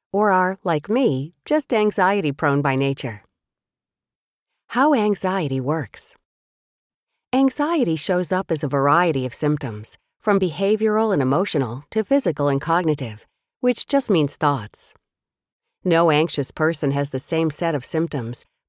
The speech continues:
but everyone has some of each type. The four components of anxiety, followed by examples. Behavioral component.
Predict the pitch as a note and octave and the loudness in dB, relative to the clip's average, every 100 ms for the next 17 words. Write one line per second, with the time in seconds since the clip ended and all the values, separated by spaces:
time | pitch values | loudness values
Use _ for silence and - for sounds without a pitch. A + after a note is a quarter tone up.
0 | - A#3+ C4+ D4+ E3 C#3 C3 D3 D3 G3 | -2 2 4 4 2 2 0 -2 -2 0
1 | G3 C#3+ D3+ C3+ - E3 C3+ A2 - _ | 0 2 0 -4 -4 -2 -2 -8 -20 _
2 | _ _ _ _ _ _ _ _ _ - | _ _ _ _ _ _ _ _ _ -4
3 | D#3+ D3 G#3 B3 C4+ A#3 G#3 C4 C4+ E3 | -4 2 2 2 2 -2 0 0 2 2
4 | C3 - D#3 D3+ D3+ D#3 C#3+ C#3+ C3 A#2 | 0 -2 0 0 0 0 0 0 -2 -6
5 | A#2 - _ - D4 C#4+ D3+ D3 E3+ E3+ | -12 -18 _ 0 4 4 2 2 0 0
6 | - F3 F#3 A#2+ G#2 - - _ _ _ | 0 0 0 -6 -8 -18 -20 _ _ _
7 | _ _ _ _ _ _ - G#3 F3 F3 | _ _ _ _ _ _ -2 -2 2 2
8 | E3 D#3 C#3+ - C#3+ D#3+ C#3+ B2 A2+ - | 4 2 2 0 0 2 0 0 -6 -14